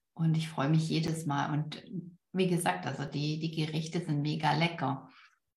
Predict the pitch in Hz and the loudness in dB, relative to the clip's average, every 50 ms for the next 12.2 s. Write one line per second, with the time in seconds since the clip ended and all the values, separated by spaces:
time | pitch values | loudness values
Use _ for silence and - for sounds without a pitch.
0 | _ - 240 240 247 277 262 214 208 190 185 175 - 175 165 160 - - - 143 | _ 8 10 10 12 12 12 10 10 8 8 8 6 4 2 -2 -2 -4 -6 -6
1 | - - - - - - 175 175 - 180 - 185 190 180 180 190 196 - - - | -6 -6 -8 -6 -2 0 0 0 0 -2 0 2 2 4 4 4 2 2 2 6
2 | 165 143 147 160 - 139 139 135 135 139 139 139 143 147 - - - - 135 - | 6 8 8 6 4 0 -2 0 0 2 2 2 2 0 -4 -6 -8 -8 -8 4
3 | - - 233 240 240 233 226 208 208 208 202 208 202 - 208 202 196 - - 175 | 10 12 12 12 12 10 10 10 8 8 8 6 4 4 0 0 0 0 4 4
4 | 180 185 180 180 147 143 143 - - - - 190 196 196 - - - - 202 196 | 6 6 4 2 0 -2 -4 -4 -2 2 4 4 4 4 2 0 0 2 2 4
5 | 196 196 - - - - - - - - - - - - 185 180 185 180 180 180 | 2 2 -2 -8 -14 -16 -14 -14 -14 -14 -16 -8 -2 2 4 6 8 8 8 8
6 | 180 180 180 - - - - _ _ _ - - - - 180 170 175 160 170 156 | 6 6 4 0 -6 -12 -18 _ _ _ -10 -2 2 4 4 6 6 6 8 8
7 | 160 165 175 156 151 - - - - - - 165 160 160 175 214 269 285 262 247 | 8 8 6 4 2 2 0 -2 -2 4 6 8 10 10 10 10 10 8 8 6
8 | - - - 214 214 240 247 - - - - - - - 226 202 196 190 185 185 | 2 0 4 4 4 4 4 0 -6 -10 -10 -4 0 2 2 4 4 6 6 6
9 | 190 190 190 190 190 190 196 196 214 220 214 - - - 202 196 - 190 185 180 | 6 4 2 0 0 0 0 0 0 0 0 0 0 0 0 2 4 6 8 8
10 | 180 180 180 180 180 180 180 180 180 180 180 - - - - - - - 185 185 | 8 8 6 4 4 4 4 4 4 2 2 2 0 0 0 0 -2 -2 -2 0
11 | - - 185 180 180 180 180 170 165 160 160 160 - - - - 160 160 175 170 | 2 2 2 4 4 2 2 2 2 0 0 -2 -4 -6 -8 -8 -4 -2 0 0
12 | 175 180 175 175 | 2 0 0 -2